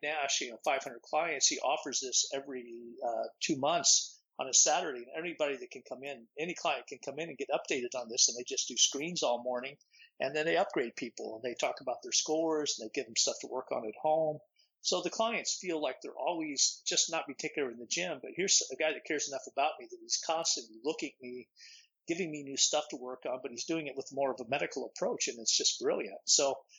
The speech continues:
uh, that, that's the thing. It's just be, be careful. Be careful what you're really looking for. Understand that technology supports you, but methodology,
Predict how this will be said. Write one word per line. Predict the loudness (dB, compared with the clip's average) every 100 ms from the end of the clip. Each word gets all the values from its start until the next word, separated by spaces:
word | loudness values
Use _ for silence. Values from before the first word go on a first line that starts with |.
| -20 _
uh, | 0 0 0 0
that, | 0 4
that's | 4
the | 4
thing. | 2 -2 0
It's | -2
just | 2 2 2 -6
be, | -8 -8
be | -6
careful. | 0 0 -2 -8 -8
Be | -6
careful | -8 -6
what | -8 -8
you're | -8 -4
really | 0 0 0 -4 -4
looking | -2 -2 -4 -8
for. | -8 -6 -4 -4
Understand | 0 0 2 -2
that | -4
technology | -6 -2 0 2 0 4
supports | 4 2 0 0 0 -2
you, | -2
but | -8 -2
methodology, | -2 2 2 2 2 -2 -6 -8